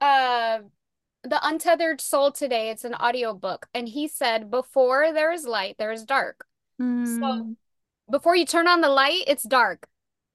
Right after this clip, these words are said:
Speaker 1: So
Speaker 2: Yeah.
Speaker 1: you have to go through the darkness in order to get to the light.
Speaker 2: Wow. That's a, that's a very good, uh, way to put it.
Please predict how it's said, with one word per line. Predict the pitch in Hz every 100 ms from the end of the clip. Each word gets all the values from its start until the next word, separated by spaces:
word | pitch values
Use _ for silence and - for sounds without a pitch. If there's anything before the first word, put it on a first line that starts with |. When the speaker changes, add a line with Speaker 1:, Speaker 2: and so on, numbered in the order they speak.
| _ _ _ - 247
Speaker 1:
So | 226
Speaker 2:
Yeah. |
Speaker 1:
you | 285
have | 302 - -
to | 285
go | 302 320
through | 320 294
the | 269
darkness | 254 254 254 254 214 208 - - -
in | 247
order | - 247 254
to | - 226
get | 226 -
to | 247
the | 208 202
light. | 196 190 - - _ _ _ _ -
Speaker 2:
Wow. | 240 233 220 220 214 190 _ _ -
That's | 285 - 403
a, | 269 165
that's | 247 285
a | 277
very | 214 220 233 233
good, | 196 214 202 196
uh, | 208 208 202
way | 220
to | 202
put | 196 - 214
it. | 135 -